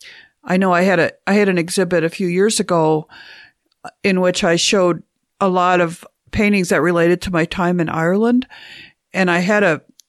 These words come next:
a video screen just showing a slideshow of photographs of the locations that, where I'd been in Ireland. And they, they do feed my work. I don't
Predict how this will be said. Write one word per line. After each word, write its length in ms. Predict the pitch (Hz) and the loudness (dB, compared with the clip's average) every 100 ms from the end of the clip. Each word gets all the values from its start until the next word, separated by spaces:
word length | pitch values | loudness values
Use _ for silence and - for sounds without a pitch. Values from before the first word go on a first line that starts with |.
| _ _ | _ _
a 380 | 185 170 170 156 - _ _ - | -2 0 0 -2 -8 _ _ -4
video 360 | 226 254 240 | 0 2 2
screen 480 | 202 - 220 202 190 | 0 -2 0 0 0
just 200 | 196 196 | 0 0
showing 260 | 240 202 175 | 0 0 0
a 60 | |
slideshow 840 | 165 190 175 185 185 - 165 160 | -2 0 0 0 0 -2 0 0
of 280 | - 170 160 | 0 -2 -2
photographs 840 | - 240 254 202 175 160 175 - - - - - - _ _ - | -2 0 0 0 0 0 -2 -6 -12 -20 -20 -20 -20 _ _ -4
of 420 | 175 165 160 175 - | -2 0 -4 -10 -12
the 100 | - | -8
locations 920 | 170 165 - 214 180 - - - - - _ _ - | -6 -6 -2 -2 0 -4 -6 -6 -8 -10 _ _ -4
that, 200 | 175 - | -2 0
where 160 | 180 | 0
I'd 140 | 156 165 | 0 2
been 180 | 226 | 2
in 100 | 214 160 | 2 0
Ireland. 420 | 151 147 151 160 | 0 0 0 0
And 120 | 185 | 0
they, 140 | 220 | 0
they 200 | 202 220 | 2 0
do 180 | 214 262 | 2 0
feed 340 | 226 247 220 175 | 0 0 0 0
my 140 | 160 | 0
work. 320 | 165 160 147 | 0 0 0
I 80 | 180 | 0
don't 260 | 175 165 | 0 -4